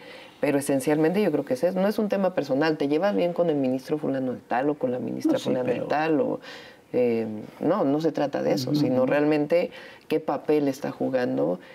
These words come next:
Speaker 1: en un momento de un México de transformación. O sea, no puede haber instituciones en México que se queden en el pasado.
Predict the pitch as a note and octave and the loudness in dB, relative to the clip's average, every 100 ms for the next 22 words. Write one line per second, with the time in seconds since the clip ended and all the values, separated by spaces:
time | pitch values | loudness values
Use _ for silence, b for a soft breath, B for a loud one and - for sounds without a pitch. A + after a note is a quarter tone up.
0 | B B C#3 C3+ C#3+ C3+ C#3 D3+ C#3+ C3+ | B B 0 2 4 4 4 4 2 2
1 | D3 D3+ C3 C3+ C3 A#2+ A#2 A2+ G#2+ A#2+ | 2 2 2 -2 -2 -4 -4 -6 -6 -6
2 | A2 - - D3 G3 E3 - B B B | -6 -6 -4 -2 0 -4 -8 B B B
3 | F3+ G#3+ B3 - C4 B3+ A#3 A3+ G#3+ F3+ | 2 2 2 2 4 4 2 0 0 -4
4 | D#3+ D3 E3 E3+ E3 D#3 D#3 E3+ E3+ E3 | -4 0 2 2 2 2 2 0 -2 -2
5 | D#3 D3+ D#3+ E3+ F3 D#3+ C#3+ - - - | -2 0 2 2 2 0 -2 -10 -14 -12
6 | - | -12